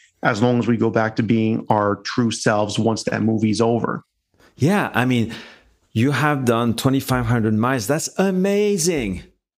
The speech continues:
Speaker 2: You are a bike rider. Yes, by all means.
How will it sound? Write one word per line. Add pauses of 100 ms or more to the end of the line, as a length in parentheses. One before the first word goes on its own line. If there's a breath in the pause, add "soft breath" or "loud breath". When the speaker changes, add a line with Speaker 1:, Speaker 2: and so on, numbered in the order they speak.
Speaker 2:
You
are
a
bike
rider.
Yes,
by
all
means.